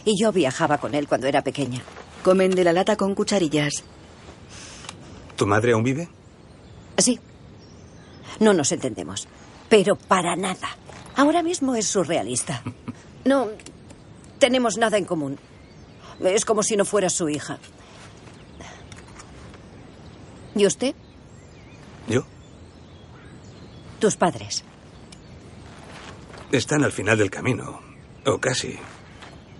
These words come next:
Speaker 3: Están juntos. Algún día hay que morir, es normal.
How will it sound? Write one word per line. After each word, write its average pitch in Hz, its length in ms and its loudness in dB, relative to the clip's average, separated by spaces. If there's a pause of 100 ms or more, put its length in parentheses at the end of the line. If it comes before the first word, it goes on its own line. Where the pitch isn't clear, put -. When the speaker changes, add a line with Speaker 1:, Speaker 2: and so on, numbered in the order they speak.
(1000)
Speaker 3:
Están 151 260 0
juntos. - 540 -2 (1300)
Algún 98 240 0
día 110 140 6
hay 107 60 4
que 131 100 6
morir, - 260 0
es - 160 -8
normal. - 320 -8